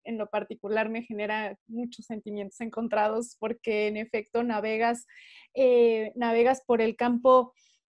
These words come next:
pues incluso de lo sagrado, de lo político, pero también del divertimento y que al mismo tiempo genera como esa amargura de la, de la crítica, del saber lo que se está comiendo realmente y, y, y justo,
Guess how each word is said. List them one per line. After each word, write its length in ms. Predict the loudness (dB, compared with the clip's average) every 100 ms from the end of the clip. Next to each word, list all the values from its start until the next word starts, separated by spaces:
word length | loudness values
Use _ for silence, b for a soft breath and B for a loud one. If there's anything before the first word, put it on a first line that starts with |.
| _ _ _
pues 240 | 6 6
incluso 400 | 0 2 2 8
de 80 | 8
lo 160 | 8 4
sagrado, 760 | 4 4 6 6 8 8 6
de 160 | 4 4
lo 180 | 2 0
político, 1080 | -2 0 -2 -4 -6 2 4 4 2 -2 -8 _ _ 2
pero 220 | 2 4
también 380 | 4 6 6 6
del 140 | 4
divertimento 880 | 4 2 0 0 2 2 2 8 8
y 80 | 8
que 80 | 2
al 140 | 2
mismo 340 | 0 2 0 2
tiempo 320 | 0 4 2
genera 380 | 2 0 2 2
como 260 | 0 0
esa 220 | 0 0
amargura 840 | 0 0 0 0 4 6 8 6 2 B B -4
de 160 | 0
la, 340 | 2 2 2 -2
de 180 | -2 0
la 200 | 0 0
crítica, 480 | 0 0 -2 2 2
del 160 | 2
saber 320 | -2 -2 0 2
lo 160 | 2
que 120 | 0 -8
se 140 | -10
está 260 | -4 -2 2
comiendo 520 | 2 2 0 0 0
realmente 640 | -2 -4 -4 -6 0 0
y, 160 | 0 -2
y, 280 | -4 -4 -4
y 60 |
justo, 480 | -8 -8 -2 2 2